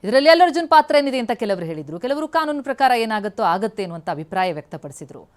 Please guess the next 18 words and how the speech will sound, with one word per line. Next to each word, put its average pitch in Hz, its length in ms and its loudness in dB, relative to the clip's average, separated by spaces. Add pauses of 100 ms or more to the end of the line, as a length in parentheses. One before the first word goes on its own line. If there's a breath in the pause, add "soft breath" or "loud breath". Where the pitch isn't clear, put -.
(400)
ಜೊತೆಗೆ 190 640 -4 (1080)
ರಿಲೀಸ್ 262 220 0
ಆಗಿ 294 420 2
ಹೊರ 196 240 2
ಬಂದ 262 200 0
ಮೇಲೂ 262 180 0
ಕೂಡ 170 200 -10 (1200)
ಅಲ್ಲು 269 220 8
ಅರ್ಜುನ್ 339 340 10
ಮಾತನಾಡ್ತಾ 294 440 -2
ಭಾರಿ 247 180 2
ವಿಷಾದ 254 400 0
ಕೂಡ 240 220 -4
ವ್ಯಕ್ತಪಡಿಸಿದ್ರು 196 680 -8
ಘಟನೆ 170 320 -8
ಬಗ್ಗೆ. 202 380 -6 (1500 soft breath)
ಆದ್ರೆ 170 340 -2 (720)
ಕಾನೂನು 349 640 2